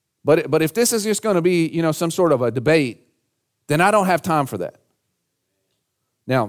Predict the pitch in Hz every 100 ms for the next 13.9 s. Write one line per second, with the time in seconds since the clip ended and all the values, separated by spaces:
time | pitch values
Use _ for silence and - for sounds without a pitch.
0 | 104 147 143 143 131 120 110 104 117 117
1 | 98 87 90 _ _ _ _ 110 135 139
2 | 127 127 117 107 - 131 - 104 110 -
3 | 113 104 85 113 107 90 104 - 139 127
4 | 131 123 107 101 98 - - _ _ _
5 | _ _ _ _ 113 117 101 78 73 -
6 | _ _ _ _ _ _ _ _ _ _
7 | _ _ 117 151 180 170 147 151 151 123
8 | 120 113 - 143 127 110 92 104 98 92
9 | - - 64 - _ _ _ _ _ _
10 | _ _ - - 110 123 127 165 165 131
11 | 135 147 139 123 120 123 117 120 117 123
12 | 131 139 131 - 101 143 139 120 127 123
13 | - 131 120 107 104 113 113 101 98